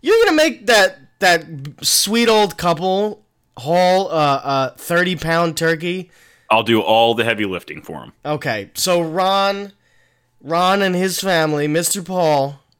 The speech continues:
Speaker 1: Doctor Paul, <clears throat> Doctor Paul,
Speaker 2: Mm-hmm.
Speaker 1: they're gonna be bringing the turkey. All right, so we
Speaker 2: I think
Speaker 1: have
Speaker 2: they got the turkey.
Speaker 1: So we have the turkey then. What are some other Thanksgiving staples? And who's bringing them?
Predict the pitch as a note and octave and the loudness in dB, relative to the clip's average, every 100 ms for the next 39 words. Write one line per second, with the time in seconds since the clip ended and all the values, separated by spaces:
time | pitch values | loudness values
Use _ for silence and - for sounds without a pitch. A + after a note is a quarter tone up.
0 | _ _ F3 G3 F3+ C3 B2+ A#2 A2+ A#2+ | _ _ 0 0 -2 -2 -2 0 -2 -6
1 | D3 E3 D3+ C3 A#2+ B2 _ - C#3+ A#2+ | -12 -8 -4 -4 -6 -10 _ -10 -8 -8
2 | G2 G#2+ G#2+ - _ _ - F3 F#3+ F3 | -6 -6 -6 -8 _ _ -4 -2 0 0
3 | E3 D#3+ C#3+ - C#3+ G#2+ G#2+ - - - | 2 2 0 -2 -2 -2 -6 -12 -8 0
4 | A3+ - A#3 A3+ C#4+ C#4 C#3 A#2+ - - | 0 2 0 2 4 4 2 -4 -10 -12
5 | - _ _ A#3 B3+ B3 C4+ C4+ G#3+ - | -12 _ _ -4 0 2 2 2 -2 2
6 | B3 A#3+ D#3 A#2+ A2+ D3 D#3 _ _ _ | 2 2 -4 -4 -6 -8 -14 _ _ _
7 | _ _ _ _ _ _ - A#3+ C#4+ D#4 | _ _ _ _ _ _ -2 0 2 2
8 | C#4 B3 A#3+ B3+ A#3+ - A#3 G#3 - A3+ | 2 0 0 0 0 -2 -4 -4 0 2
9 | A#3 D#3 B2+ - - _ _ _ _ _ | 2 -2 -6 -8 -16 _ _ _ _ _
10 | - - E3+ E3+ B3 B3+ F3 A3 A#3 G#3 | -20 -8 -4 0 2 2 2 2 2 2
11 | C3 G#2+ | -2 -8